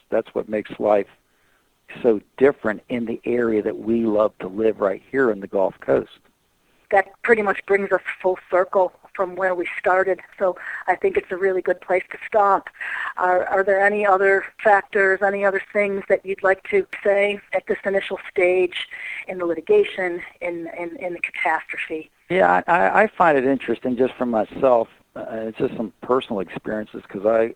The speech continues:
Speaker 1: I lived in Waveland, Mississippi. I lived in Panama City, Florida. And of course, now Tampa, when I was growing up as a kid, my father was in the Coast Guard.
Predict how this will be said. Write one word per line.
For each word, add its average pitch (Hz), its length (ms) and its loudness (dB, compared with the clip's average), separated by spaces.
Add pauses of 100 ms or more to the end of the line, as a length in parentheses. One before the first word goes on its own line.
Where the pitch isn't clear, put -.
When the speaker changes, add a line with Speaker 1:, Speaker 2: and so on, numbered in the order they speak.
(100)
Speaker 1:
I 110 80 -6
lived 120 260 2
in 117 80 0
Waveland, 113 400 2
Mississippi. - 600 -4
I 104 60 2
lived 113 240 0
in 107 80 -8
Panama 107 380 -2 (120)
City, 107 160 0 (140)
Florida. 107 340 2
And 101 100 -8
of - 60 -20
course, 104 240 -4
now 95 120 -4
Tampa, 117 500 -6
when 113 140 -2
I 107 40 2
was 95 100 -4
growing 113 240 0
up 107 140 0
as 92 80 -4
a 98 60 -6
kid, 135 320 0
my 95 80 -4 (100)
father 147 260 4
was 95 140 -4
in 98 60 -10
the - 60 -12
Coast 151 300 2
Guard. - 280 -4